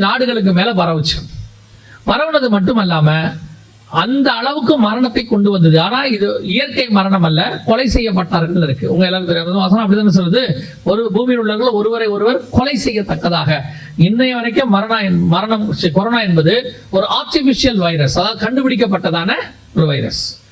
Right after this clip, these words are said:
அதன் மூ-, மனுஷ இனத்தை கொல்வதற்காகவே கொண்டு வரப்பட்டது அப்படிங்கறதா இன்னை வரைக்கும் ரிப்போர்ட். அதை அபிஷியலாக அவங்க ஒத்துக்கல, ஆனா இப்பவும் அதை தான் சொல்லிட்டு இருக்காங்க.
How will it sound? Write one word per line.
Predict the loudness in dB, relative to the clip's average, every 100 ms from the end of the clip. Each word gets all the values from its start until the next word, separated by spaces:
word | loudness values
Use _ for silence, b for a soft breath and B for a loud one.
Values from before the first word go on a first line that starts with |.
| B B -4 0
அதன் | 0 0
மூ-, | 0 0 0 0
மனுஷ | 0 2 0 0
இனத்தை | -2 -2 0
கொல்வதற்காகவே | 0 0 -2 -2 -2 -2 -2 0 0
கொண்டு | 0 -2
வரப்பட்டது | -2 -2 0 0 -2 -2
அப்படிங்கறதா | -2 -2 0 -2 -2 0
இன்னை | 0 0
வரைக்கும் | 0 0 0
ரிப்போர்ட். | 0 -2 -2 -10 -18 b b b b -2
அதை | 0 -2 -4
அபிஷியலாக | -2 0 0 0 0
அவங்க | 0 0
ஒத்துக்கல, | 0 0 0 -2 -4 -4
ஆனா | -2 -2
இப்பவும் | 0 2 2
அதை | 0 -2
தான் | -2 -2
சொல்லிட்டு | 0 0 -2
இருக்காங்க. | -2 -4